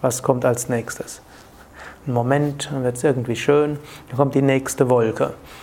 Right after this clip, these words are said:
Kommt die Wolke von irgendwelchen Gedanken, was man unbedingt noch erledigen muss. „Ah, toll, mein Plangeist ist auch wieder da, großartig.“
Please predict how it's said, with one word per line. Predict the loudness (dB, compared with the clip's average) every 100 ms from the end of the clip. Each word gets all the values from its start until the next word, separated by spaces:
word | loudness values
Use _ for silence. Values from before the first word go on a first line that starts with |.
| -20 -20 -6
Kommt | -2 -2 -2 -8 -6
die | 0 2
Wolke | 2 2 -2
von | -2 -2 -2 -6 -10 -18 2
irgendwelchen | 2 2 2 2 4 2
Gedanken, | 2 2 0 2 2
was | 4
man | 2
unbedingt | 2 4 4 4 2 2
noch | 2
erledigen | 2 4 4 4 0 -2 -4
muss. | -6 -8 -6
„Ah, | -4 -4 0
toll, | 2 4 2 -2
mein | -2 -2 0
Plangeist | 2 2 2 2 2 2 0
ist | 0
auch | 0 0
wieder | 0 2
da, | 2 0 0
großartig.“ | 0 0 0 0 0 -2 -6